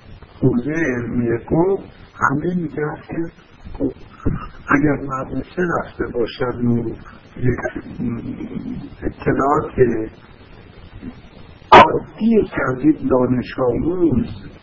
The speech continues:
در این عصر انتظار می‌ره برخوردار باشن، فوراً می‌گن که رعد و برق ناشی از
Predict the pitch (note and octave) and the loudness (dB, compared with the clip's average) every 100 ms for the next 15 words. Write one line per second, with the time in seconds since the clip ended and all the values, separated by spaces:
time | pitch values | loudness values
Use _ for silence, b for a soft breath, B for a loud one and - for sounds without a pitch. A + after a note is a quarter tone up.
0 | - - - - A#2 A2+ A#2 A2+ - D#3+ | -20 -20 -20 -18 -4 2 2 0 4 6
1 | E3+ - - D3+ D3 - - - - A#2+ | 6 4 0 2 2 0 -6 -16 -4 -2
2 | A#2+ - A#2+ A#2 C#3+ F3 E3 C#3+ B2 A#2 | 0 0 0 2 4 6 4 0 -4 -6
3 | A2 G2 G2+ - B2+ B2+ - C3+ C3 B2+ | -8 -10 -12 -8 -6 -4 -4 -2 -2 0
4 | C3+ C3+ - C#3 - F#3+ G3+ G3+ B B | 0 0 0 -2 0 0 0 -2 B B
5 | B B B - - F3+ F3 G3 G3 - | B B B -16 2 6 6 4 2 2
6 | C#3+ C3+ C3 B2 - C#3+ C#3 C#3+ C#3 C3 | 0 -2 -6 -8 -6 -4 -2 -2 -2 -6
7 | - - F#3+ - - - - - - - | -2 0 2 0 -4 -10 -20 -20 -20 -20
8 | - - - - - - - - - - | -20 -20 -20 -20 -20 -20 -20 -20 -20 -20
9 | - - - - - - - - - - | -20 -20 -20 -20 -20 -20 -20 -20 -20 -20
10 | - - - - - - - - - - | -20 -20 -20 -20 -20 -20 -20 -20 -20 -20
11 | - - - D#3+ E3+ D#3+ - - F#3+ E3+ | -20 -20 2 8 8 8 4 0 2 4
12 | F#3 | 0